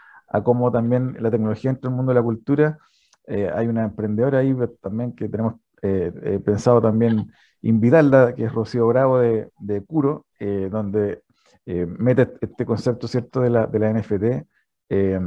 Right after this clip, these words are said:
eh, en, eh, o con curatoría también. Eh, y, y en ese sentido, preguntarte, pr-, primero que nada, ¿cómo ves, cómo aprecias, cuál es tu percepción en torno a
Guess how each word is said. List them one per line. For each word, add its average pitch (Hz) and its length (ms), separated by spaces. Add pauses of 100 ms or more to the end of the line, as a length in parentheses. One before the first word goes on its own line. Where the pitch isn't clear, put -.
(460)
eh, 78 360
en, 135 400
eh, 107 220 (160)
o 120 180
con 135 240
curatoría 120 480
también. 120 580 (120)
Eh, 95 460 (220)
y, 123 260
y 123 40
en 131 60
ese 147 160
sentido, 151 340
preguntarte, 156 540
pr-, 165 140 (500)
primero 151 260
que 151 80
nada, 160 240
¿cómo 185 400
ves, 185 480
cómo 151 160
aprecias, 156 460
cuál 143 220
es - 40
tu 143 80
percepción 131 440
en 143 120
torno 139 300
a 135 140